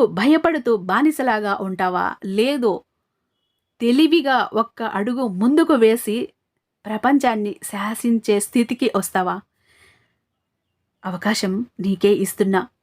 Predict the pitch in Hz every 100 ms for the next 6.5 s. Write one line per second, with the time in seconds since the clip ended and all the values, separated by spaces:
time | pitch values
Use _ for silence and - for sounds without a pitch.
0 | _ _ _ _ _ _ _ _ _ _
1 | _ _ _ _ - 202 190 196 208 -
2 | 202 170 185 202 202 180 175 180 - -
3 | - _ 247 285 269 196 - 285 294 262
4 | 208 - 175 175 214 269 311 285 220 208
5 | 285 349 - _ _ _ _ 170 - 226
6 | 277 294 254 254